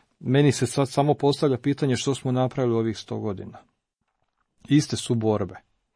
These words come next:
To s-, v-, sam sebi sam nekad dosadan koliko puta ponovim, te iste su borbe. Od pokušaja i nastojanja izbacivanja vjeronauka iz škole, to je bilo i tisuću devetstote i devetsto treće i četrdeset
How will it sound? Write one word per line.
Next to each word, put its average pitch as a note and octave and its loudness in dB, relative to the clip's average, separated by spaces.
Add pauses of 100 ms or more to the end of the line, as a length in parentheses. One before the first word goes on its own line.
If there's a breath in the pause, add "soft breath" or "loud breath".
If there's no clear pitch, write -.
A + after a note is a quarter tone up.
To A#2 -2
s-, - -8
v-, A#2 0
sam C3 4
sebi A#2 2
sam A2 -2
nekad A#2 2
dosadan G#2 -2
koliko A2 -4
puta A2 -4
ponovim, A2 -2
te A2 -2
iste A2 -2
su G#2+ -6
borbe. G2+ -2 (420 soft breath)
Od C3 4 (360 soft breath)
pokušaja A#2+ 2
i A2 4
nastojanja A#2+ 4
izbacivanja A2+ 0
vjeronauka A2+ 2
iz G2+ -4
škole, C#3 2
to B2 0
je A#2+ 4
bilo A#2 4
i G2+ 2
tisuću B2 2
devetstote B2+ 2
i A#2 4
devetsto A2+ 2
treće C#3+ 0
i A2+ 0
četrdeset A#2 -2